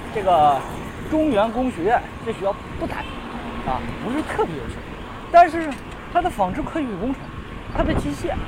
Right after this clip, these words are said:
这都是响当当牛哄哄的专业。很多人学，家长就觉得、哎，学校不行，啥专业都不行。错了，它的这个机械和纺织类的专业，在全国呢都是有名的，因为毕竟原来这是隶属于轻工部的这个六所纺院之间的一个，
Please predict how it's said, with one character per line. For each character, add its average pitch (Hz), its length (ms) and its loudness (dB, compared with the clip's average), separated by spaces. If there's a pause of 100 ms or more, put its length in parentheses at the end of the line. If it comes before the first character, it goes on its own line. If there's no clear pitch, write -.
(140)
这 370 100 0
都 311 100 2
是 302 160 0
响 226 220 2
当 269 160 4
当 269 140 6
牛 247 160 2
哄 277 180 -2
哄 294 160 0
的 285 80 0
专 - 160 -4
业。 - 80 -8 (400)
很 233 120 4
多 339 100 2
人 370 80 2
学， 277 180 0 (140)
家 302 100 4
长 226 120 0
就 233 120 -4
觉 233 120 -2
得、 - 60 -6
哎， - 60 -6
学 277 180 -2
校 508 140 0
不 370 100 -2
行， 247 120 -2
啥 277 160 0
专 262 100 0
业 220 60 -4
都 185 80 -4
不 151 60 -8
行。 - 80 -10 (580)
错 214 100 -4
了， - 60 -6 (520)
它 349 160 4
的 370 120 2
这 311 100 0
个 277 160 4 (460)
机 285 140 0
械 277 120 2
和 190 80 0
纺 156 240 2
织 - 80 -2
类 277 100 0
的 202 80 0
专 - 200 4
业， - 60 2 (400)
在 285 100 8
全 220 260 0
国 202 160 2
呢 247 120 2
都 254 100 0
是 269 100 2
有 170 120 0
名 123 100 -6
的， - 200 -8
因 254 60 0
为 302 60 2
毕 302 140 2
竟 262 120 2
原 220 140 4
来 190 100 2
这 214 120 -4
是 - 60 -6 (120)
隶 202 60 -6
属 - 120 -6
于 139 120 -4 (400)
轻 285 260 4
工 262 180 2
部 269 140 0
的 180 100 6 (680)
这 202 80 -4
个 202 140 6
六 320 240 6
所 202 200 2
纺 139 220 2
院 190 140 2
之 185 140 -10
间 180 160 -2
的 175 80 -8
一 151 180 -10
个， 240 220 -2